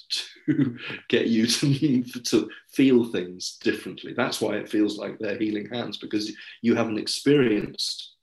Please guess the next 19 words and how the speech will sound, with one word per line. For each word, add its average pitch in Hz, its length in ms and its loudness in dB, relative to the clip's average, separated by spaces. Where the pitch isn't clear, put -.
much - 340 -10
like - 280 -12
this - 220 -10
before 90 400 -14
in 95 120 -10
your 104 140 -6
life. 120 420 -4
So 127 180 4
with 123 340 6
my 123 200 0
teacher's - 920 0
words 117 500 4
in 95 100 -6
my 95 200 -6
ear, 131 380 2
I 113 80 -12
suddenly 143 460 -6
thought, - 200 -10
"Okay, 87 420 -8